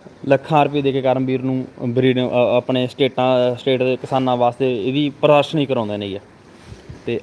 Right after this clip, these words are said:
ਅੱਗੇ ਆਹ ਖੜੀ ਜੀ ਆਪਣਾ ਯੁਵਰਾਜ ਖੜਾ ਹੈ। ਇਹ ਪਿਛਲੇ ਦਿਨਾਂ 'ਚ ਨਾ ਇੱਕ ਇਹ ਐਕਸੀਡੈਂਟ ਹੋ ਗਿਆ ਸੀ ਇਹਦਾ, ਅ, ਮੇਲੇ 'ਤੇ ਜਾਂਦੇ ਦਾ, ਉੱਥੋਂ ਜਿਹੜਾ ਇਹ, ਇਹ ਆਹ, ਆਹ ਸੱਟ ਵੱਜ ਗਈ ਸੀਗੀ,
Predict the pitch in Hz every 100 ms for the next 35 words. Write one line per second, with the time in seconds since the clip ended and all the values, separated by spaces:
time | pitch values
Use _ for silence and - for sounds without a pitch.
0 | 131 123 139 127 147 139 147 143 147 143
1 | - - - - - - 135 127 139 131
2 | 123 123 120 113 117 123 135 147 143 147
3 | 139 135 135 135 139 135 135 151 156 147
4 | 135 135 - - - - - 131 131 -
5 | 143 135 139 123 123 127 143 - - -
6 | - 123 120 - 123 127 123 127 123 120
7 | 151 - - - - - 147 147 - 151
8 | 151 151 151 147 131 135 131 131 139 135
9 | 92 131 127 127 135 127 123 127 123 147